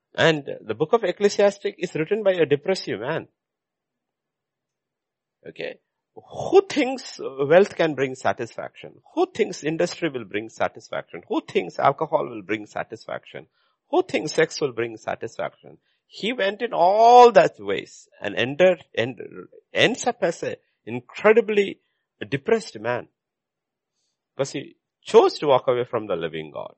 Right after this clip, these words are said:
So you understand that depression is a major cause of suicide. Major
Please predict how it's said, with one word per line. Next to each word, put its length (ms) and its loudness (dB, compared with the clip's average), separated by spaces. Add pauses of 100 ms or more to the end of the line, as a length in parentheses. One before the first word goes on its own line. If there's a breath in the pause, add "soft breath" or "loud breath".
(100)
So 200 -16
you 180 -10
understand 680 -4 (360)
that 200 2
depression 560 -6
is 180 -10
a 180 -8
major 580 -2 (100)
cause 460 0
of 180 -2
suicide. 600 -4 (1300)
Major 340 -2